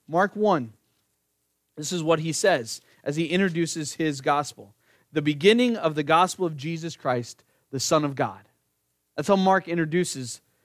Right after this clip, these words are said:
his gospel. But yet throughout the gospel of Mark, the disciples kind of get it, but they kind of don't. They kind of grasp who Jesus is, but yet they falter and fail.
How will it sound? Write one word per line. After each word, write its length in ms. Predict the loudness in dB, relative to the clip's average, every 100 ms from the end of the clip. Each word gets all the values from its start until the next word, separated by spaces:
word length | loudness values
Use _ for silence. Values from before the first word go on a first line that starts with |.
| _
his 160 | -2 2
gospel. 520 | 2 2 0 -10 -20 _ _ _ _ 4
But 80 | 6
yet 160 | 4
throughout 540 | 4 4 6 6 4 0
the 100 | 0
gospel 440 | 4 4 2 -2 -2
of 140 | 0
Mark, 480 | 0 2 0 -8 -20 _ _ _ _ _ _ 2
the 80 | 2
disciples 600 | 4 4 4 4 2 2
kind 280 | 2 4
of 100 | 4
get 160 | 6 8
it, 100 | 8
but 120 | 2
they 80 | -4
kind 240 | 0 0
of 80 | 2
don't. 360 | 2 0 -6 -20 _ _ _ _ _ _ _ _ _ _ _ _ 4
They 280 | 4 4
kind 260 | 4 2 2
of 80 | 2
grasp 600 | 4 4 4 0 -8 -4
who 200 | 0 0
Jesus 460 | 0 -2 -4 0
is, 160 | 2 2
but 160 | 0 4
yet 280 | 4 4 -4 _ _
they 100 | -2
falter 420 | 2 0 0 -4
and 120 | -6
fail. 540 | -2 0 2 0 -6